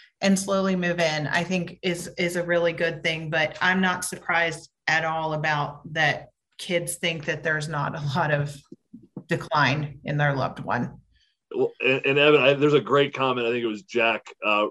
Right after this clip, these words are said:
Speaker 2: put it in there that, that, you know, you see the increase in calls after the holidays. So it'd be really interesting to look to see how that data
Speaker 1: Yeah.
Speaker 2: varies, based on, you know, times when families gather. So if this, with this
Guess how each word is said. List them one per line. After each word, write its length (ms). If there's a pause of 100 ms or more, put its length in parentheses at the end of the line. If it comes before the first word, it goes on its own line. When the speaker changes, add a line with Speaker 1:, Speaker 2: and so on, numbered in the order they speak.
(140)
Speaker 2:
put 160
it 80
in 80
there 160
that, 180
that, 120
you 80
know, 60
you 140
see 200
the 140
increase 440
in 80
calls 400
after 320
the 100
holidays. 540
So 80
it'd 80
be 80
really 260
interesting 260
to 80
look 220
to 80
see 160
how 120
that 180
data 300
Speaker 1:
Yeah. 140
Speaker 2:
varies, 380 (440)
based 320
on, 380
you 120
know, 100
times 360
when 100
families 360
gather. 360
So 240
if 100
this, 200
with 240
this 220